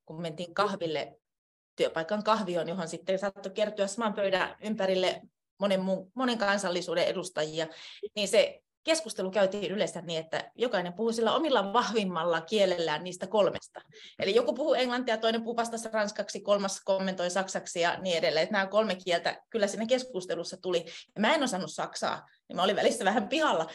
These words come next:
mutta tota, silloin alkuaikoina, mutta tota, kyllä ne, niin kuin, silloin oli ihan selkeästi ne kolme oli siellä, ö, yhtä arvokkaita työskentelykieliä, mutta nyt se on kyllä se englanti voittanut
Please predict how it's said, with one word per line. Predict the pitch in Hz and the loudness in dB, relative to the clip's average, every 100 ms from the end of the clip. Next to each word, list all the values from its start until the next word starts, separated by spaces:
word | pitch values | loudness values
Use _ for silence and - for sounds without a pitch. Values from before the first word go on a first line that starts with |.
| - | -6
mutta | 214 202 208 190 | -4 0 2 4
tota, | 202 202 - | 4 4 2
silloin | 185 202 160 - | -2 0 0 0
alkuaikoina, | - 196 190 185 196 196 | -2 2 2 4 4 2
mutta | 202 196 208 208 | 0 -2 -2 0
tota, | 208 202 - - _ _ _ _ _ 180 - _ _ _ _ _ | 0 0 -2 -8 _ _ _ _ _ -20 -20 _ _ _ _ _
kyllä | 247 254 | -4 0
ne, | 262 | 2
niin | 254 | 2
kuin, | 247 | 0
silloin | 247 262 262 220 - | -2 0 2 0 -2
oli | 220 | -2
ihan | - 226 | -2 -2
selkeästi | 226 269 254 208 196 190 | 4 4 4 -2 -4 -6
ne | 190 - | -8 2
kolme | 208 190 | 2 4
oli | 165 160 | 0 0
siellä, | 175 160 - - - - _ - | 0 -2 -4 -14 -20 -20 _ -16
ö, | - - _ _ 226 | -14 -14 _ _ -6
yhtä | 226 214 - | -2 0 2
arvokkaita | 220 214 185 - 165 180 | 2 2 0 0 -2 2
työskentelykieliä, | 190 190 175 170 160 160 156 165 151 160 | 2 2 0 -4 -4 -6 -4 -2 -2 -4
mutta | 165 170 247 | -6 -6 -6
nyt | 285 | -6
se | - 175 | -8 -6
on | 226 | -6
kyllä | 254 | -8
se | 226 190 | -6 -6
englanti | 226 202 170 - | -4 -8 -10 -8
voittanut | 82 - 90 95 98 | -10 -10 -18 -16 -18